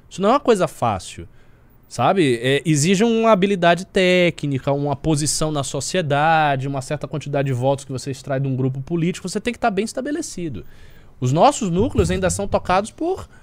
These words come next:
rapazes, meninas, pessoas entusiastas que eventualmente, sei lá, estão num partido, ah, tentam uma candidatura, mas ainda é uma coisa muito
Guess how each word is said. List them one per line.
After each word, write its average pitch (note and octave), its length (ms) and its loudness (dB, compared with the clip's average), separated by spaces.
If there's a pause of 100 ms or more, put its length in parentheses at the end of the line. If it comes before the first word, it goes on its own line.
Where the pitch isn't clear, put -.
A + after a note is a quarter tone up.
(180)
rapazes, A#3+ 880 2
meninas, F#3+ 1040 -6
pessoas E3 380 -4
entusiastas E3+ 960 0
que F#3 80 -4
eventualmente, F#3+ 600 -2
sei G3 160 -8
lá, E3 460 0 (640)
estão - 240 -2
num E3+ 120 -2
partido, A3 840 -4
ah, A3+ 180 0
tentam F#3+ 340 -6
uma D#3+ 100 -10
candidatura, D3+ 520 -4
mas C4+ 140 0
ainda D#4 200 0
é E4 40 2
uma E4+ 100 -2
coisa D#4+ 200 -2
muito F4 220 -4